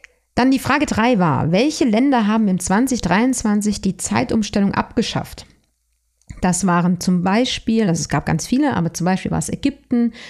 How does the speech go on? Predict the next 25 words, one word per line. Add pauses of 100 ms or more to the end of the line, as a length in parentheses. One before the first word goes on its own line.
(120)
Argentinien
und
Brasilien. (1080)
Dann
kennst
du (880)
das
Land,
das
mit (160)
einer
halbstündigen
Zeitzone
rechnet
oder
beziehungsweise
halbstündige
Zeitzone
von
uns
entfernt
ist? (1160)
Das
ist
Indien.